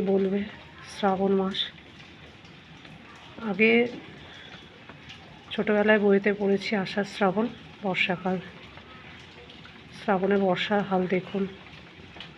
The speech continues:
মাঠগুলোতে ধান চাষ হয়, একটা করে চাষ দিয়ে গেছে, একটুও জল নেই যে ধান বসাবে। মিনি বা শ্যালো থেকে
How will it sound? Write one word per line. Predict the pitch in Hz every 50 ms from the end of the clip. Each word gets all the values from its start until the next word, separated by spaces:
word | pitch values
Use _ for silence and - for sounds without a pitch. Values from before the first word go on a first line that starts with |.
| - - - - - - - - - - - - - -
মাঠগুলোতে | 220 208 196 190 208 180 202 202 202 202 - 220 208 - -
ধান | - - 196 196 202 202 202
চাষ | - 226 233 226 226 -
হয়, | 214 202 202 208 214 - - - - - - 220 202
একটা | - - - 202
করে | 208 208 202 202 202 -
চাষ | - 190 190 185 - -
দিয়ে | - 202 196 202 214 214
গেছে, | 202 190 196 - - 196 202 240 - - - - - - - - - - - - - - - - - - - - - - - - - - - - - - 214
একটুও | 208 - - 226 226 226 208 190
জল | 190 185 185 180 175
নেই | 190 190 190 190 190
যে | 196 185 190
ধান | - - 185 175 175 180 170 170
বসাবে। | 175 170 - - 175 180 180 175 - - - - - - - - - - - - - - - - - - - - - - - - - - - - - - - - - - - - - 226 214
মিনি | 214 214 214 214 220 226 233 240 262 269 - - 277 247 214
বা | 208 202 196 -
শ্যালো | - 214 190 196 202 202
থেকে | 233 226 -